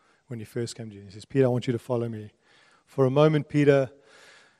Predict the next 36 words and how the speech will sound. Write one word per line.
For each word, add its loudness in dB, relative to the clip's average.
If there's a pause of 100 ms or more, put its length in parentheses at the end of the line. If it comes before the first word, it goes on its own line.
doesn't -2
behold -2
Jesus. -4
He -8
beholds -6
his -10
mate -8
John. -14
And -16
he -16
says, -14
"What -12
about -8
him? -4
What's, -10
what's -20
gonna -12
happen -12
to -8
him?" -6 (500)
And -20
Jesus -10
is -6
like, -10 (1120)
"Don't -4
worry 4
about -4
him. -20
It's -20
got -20
nothing -6
to -10
do -6
with -8
you. -14
You -8